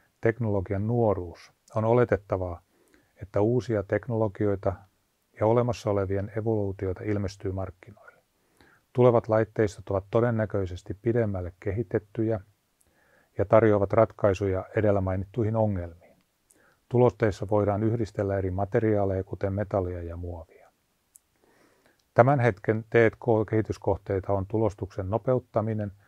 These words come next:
jota voidaan tehdä jo suunnitteluvaiheessa liittämällä useita osia yhteen tulostustyöhön ja miettimällä, miten osat saadaan purettua yksinkertaisesti.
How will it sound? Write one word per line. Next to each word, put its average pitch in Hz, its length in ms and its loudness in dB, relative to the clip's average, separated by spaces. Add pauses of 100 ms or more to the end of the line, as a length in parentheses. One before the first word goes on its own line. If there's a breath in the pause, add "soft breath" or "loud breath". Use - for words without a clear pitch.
(420 soft breath)
jota 107 280 2
voidaan 104 360 4
tehdä 101 280 0
jo 101 240 0
suunnitteluvaiheessa 98 1080 -2
liittämällä 101 480 -4
useita 101 420 -2
osia 98 300 -4
yhteen 95 480 -4 (500 soft breath)
tulostustyöhön 107 840 -2
ja 101 140 0
miettimällä, 101 680 0
miten 104 340 -2
osat 101 280 -2
saadaan 98 360 -4
purettua 104 680 -2 (340 soft breath)
yksinkertaisesti. - 1120 -8